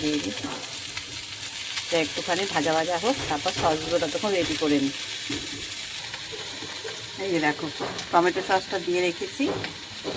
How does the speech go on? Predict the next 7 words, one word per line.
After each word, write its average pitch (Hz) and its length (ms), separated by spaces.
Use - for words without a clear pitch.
এই 170 80
যে 214 100
একটু - 320
ভিনিগার 165 380
দিলাম 170 240
অল্প, 147 200
আর 139 80